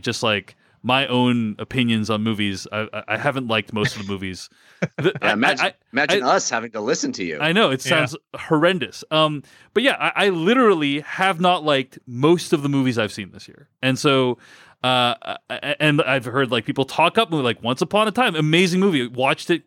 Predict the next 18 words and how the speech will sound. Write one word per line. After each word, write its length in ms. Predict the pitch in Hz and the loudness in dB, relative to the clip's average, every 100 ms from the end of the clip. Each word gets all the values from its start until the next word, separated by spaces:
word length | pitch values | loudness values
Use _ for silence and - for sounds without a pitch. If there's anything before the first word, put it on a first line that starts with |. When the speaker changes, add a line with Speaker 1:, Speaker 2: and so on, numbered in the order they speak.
| - - - | -16 -18 -6
Speaker 1:
you 140 | 139 | -4
know, 240 | 120 113 - _ | -4 -6 -14 _
brutally 440 | 110 135 170 185 175 | -2 4 6 6 4
disappointed. 440 | 165 151 208 117 - - - | 0 -2 -4 -4 -12 -20 -4
So, 380 | - 220 170 _ _ _ 165 | 0 2 0 _ _ _ 2
uh, 300 | 160 156 156 | 4 4 0
"Parasite," 580 | - 247 - 107 98 _ _ 139 | 2 2 2 -4 -10 _ _ -4
a 60 | |
movie 280 | 156 180 185 | 2 2 2
that 320 | 160 143 - - | 2 0 -2 -2
I 240 | 147 151 131 | 0 0 -4
have, 240 | 151 139 | -2 -2
like, 240 | 127 - - | -2 -6 -6
pretty 320 | - 359 330 | 0 4 4
sky 320 | - 233 220 | 2 0 0
high 180 | 196 180 | 2 0
expectations 580 | 165 - 143 131 113 110 | 0 -4 -2 -2 -4 -10
for. 300 | 110 104 | -8 -6